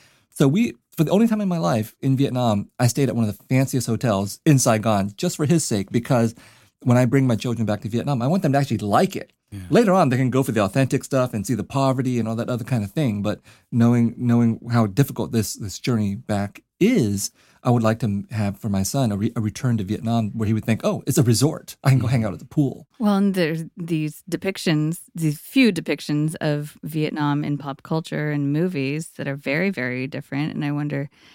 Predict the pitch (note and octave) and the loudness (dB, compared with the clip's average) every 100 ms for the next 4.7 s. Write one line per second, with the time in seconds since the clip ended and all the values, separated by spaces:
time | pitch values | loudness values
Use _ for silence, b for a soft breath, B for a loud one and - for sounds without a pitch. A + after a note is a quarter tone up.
0 | b - D3+ D3+ D#3 F#3+ G#3 E3 D#3 D#3 | b -2 0 2 0 2 2 2 0 -2
1 | - _ - - D#3 D3 - C#3+ D3 C#3+ | -8 _ -14 -4 -4 -2 -6 -8 -10 -10
2 | D3 - D3 C#3+ D3 C#3+ D3 E3 D#3+ D#3+ | -10 -10 -8 -6 -4 -4 -4 -6 -8 -10
3 | - B B B - D#3 C#3+ C#3 - D#3+ | -14 B B B -2 0 0 -2 0 6
4 | G3+ B3+ D#3+ D3+ G3 A#3 | 8 6 4 2 -2 -4